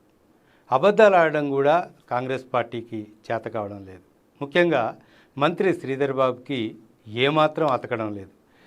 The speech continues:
ఈ మాటలంది ఎవరో కాదు, మాజీ మంత్రి హరీష్ రావు. అరకపూడి ఎమ్మెల్యే అరకపూడి గాంధీ విషయంలో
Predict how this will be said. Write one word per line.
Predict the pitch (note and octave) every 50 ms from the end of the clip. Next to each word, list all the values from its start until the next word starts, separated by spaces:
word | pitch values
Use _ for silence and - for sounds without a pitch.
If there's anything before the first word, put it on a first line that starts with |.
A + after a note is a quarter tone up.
| - - _ _ - E3
ఈ | F3 F3
మాటలంది | E3 D#3 D#3+ F#3 F3+ F3+ F3+ F3 F3 D#3
ఎవరో | C#3+ C3+ C#3 C#3+ C#3 C#3+ B2+
కాదు, | A2 G#2 G#2+ - _ _ _ - A2+
మాజీ | A#2 A#2+ A#2+ B2+
మంత్రి | B2 A#2+ A2+ G#2+ G#2+ G#2+
హరీష్ | F#2+ G#2 A2 G#2 G#2 - - -
రావు. | A2 G2 _ _ _ _ _ _ _ _ _ _ _ _ _ _ _ D3+
అరకపూడి | E3 G3+ G3+ - G#3 A#3+ A#3 G#3 F#3
ఎమ్మెల్యే | F3+ G3 G#3 G#3 G#3
అరకపూడి | G3+ F3+ F3 F3+ F3 F3+ G3+ G#3 G3+
గాంధీ | E3+ E3+ E3 F3 F3+ F3+ F3
విషయంలో | E3 E3 E3 E3+ E3 D#3+ D#3+ E3 E3+ E3+ F3+